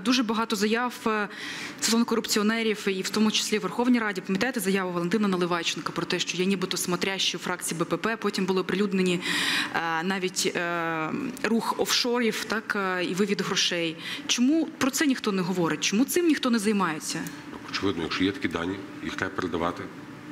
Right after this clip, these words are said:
Speaker 2: і давати в слідчі групи для того, щоб ці дані були доведені або не доведені.
Speaker 1: А ви вважаєте, що це така от вибірковість? От ви не бачите вибірковість
Speaker 2: Я, власне,
Speaker 1: в
Speaker 2: на тому і
Speaker 1: політичній?
Speaker 2: наголошую, що маємо будувати систему,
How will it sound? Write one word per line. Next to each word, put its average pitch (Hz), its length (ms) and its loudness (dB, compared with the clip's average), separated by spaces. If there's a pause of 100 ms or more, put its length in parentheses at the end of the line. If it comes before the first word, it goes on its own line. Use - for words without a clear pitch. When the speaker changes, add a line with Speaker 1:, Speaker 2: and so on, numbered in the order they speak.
(240)
Speaker 2:
і 76 40 -8
давати 92 320 -2
в 85 60 -4 (120)
слідчі 101 380 -2
групи 87 240 -2
для 90 100 2
того, 90 160 -2
щоб - 120 -8
ці - 160 -10
дані 90 200 0
були 90 200 0
доведені 87 380 -2
або 87 180 -2
не 87 120 0
доведені. 90 300 -2 (760)
Speaker 1:
А 254 40 2
ви 214 60 2
вважаєте, 294 240 2
що - 80 -4
це - 60 -8
така - 140 -2
от 202 120 -4
вибірковість? 190 760 0
От - 60 -4
ви 208 60 4
не 208 80 4
бачите 262 340 0
вибірковість 185 640 0
Speaker 2:
Я, 107 60 2
власне, 120 360 0
Speaker 1:
в 117 60 0
Speaker 2:
на 120 60 0
тому 139 120 -2
і 127 120 2
Speaker 1:
політичній? 120 180 2
Speaker 2:
наголошую, 123 320 0 (100)
що 101 100 -4
маємо 107 160 2
будувати 113 280 0
систему, 135 440 -2